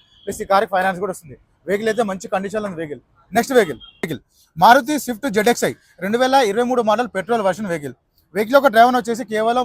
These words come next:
ముప్పై తొమ్మిది వేలు మాత్రమే తిరిగింది. థర్టీ నైన్ థౌసండ్ డ్రైవర్ మాత్రమే సింగిల్ ఓనర్, టోటల్ షోరూమ్ ట్రాక్ ఉంటుంది వెహికల్కి. ఈ వెహికల్కి వచ్చేసి ఇన్సూరెన్స్ కూడా అప్ టు డేట్ వాల్యూలో ఉంది. వెహికల్ యొక్క ధర వచ్చేసి ఓనర్ ఎక్స్‌పెక్ట్ చేసేయండి ఏడు లక్షల పది వేలుగా చెప్తున్నారు. సెవెన్ లాక్స్ టెన్ థౌసండ్ చెప్తున్నారు. ఫిక్స్డ్ అమౌంట్ అనేది దీంట్లో కూడా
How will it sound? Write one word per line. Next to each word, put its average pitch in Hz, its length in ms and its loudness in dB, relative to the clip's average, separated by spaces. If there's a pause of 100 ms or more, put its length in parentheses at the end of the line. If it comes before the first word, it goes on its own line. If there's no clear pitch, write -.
ముప్పై 226 260 -6
తొమ్మిది 214 220 -6
వేలు 202 160 -6
మాత్రమే 190 260 -6
తిరిగింది. 143 280 -12
థర్టీ 180 280 -6
నైన్ 233 160 -4
థౌసండ్ 208 260 -2
డ్రైవర్ 208 260 0
మాత్రమే 208 320 -4 (480)
సింగిల్ 233 380 0
ఓనర్, 254 260 0
టోటల్ 214 300 -2
షోరూమ్ 214 240 -4
ట్రాక్ 208 180 0
ఉంటుంది 214 200 -8
వెహికల్కి. 156 340 -8 (360)
ఈ 151 100 -16
వెహికల్కి 233 300 0
వచ్చేసి 214 280 -4
ఇన్సూరెన్స్ 220 340 -4
కూడా 226 160 4
అప్ - 120 -12
టు 226 100 -10
డేట్ 214 180 -4
వాల్యూలో 185 300 -2
ఉంది. 127 120 -16 (480)
వెహికల్ 226 240 2
యొక్క 269 200 6
ధర 220 160 8
వచ్చేసి 240 280 -2
ఓనర్ 214 200 0
ఎక్స్‌పెక్ట్ 214 260 -10
చేసేయండి 208 320 -8 (500)
ఏడు 254 180 2
లక్షల 220 220 0 (160)
పది 196 180 2
వేలుగా 202 240 -2
చెప్తున్నారు. 151 320 -6 (380)
సెవెన్ 240 260 -2
లాక్స్ 262 220 4
టెన్ 202 140 -6
థౌసండ్ 226 200 -2
చెప్తున్నారు. 220 360 -2
ఫిక్స్డ్ 226 200 -6
అమౌంట్ 214 220 -2
అనేది 233 180 -2
దీంట్లో 202 220 -6
కూడా 226 80 0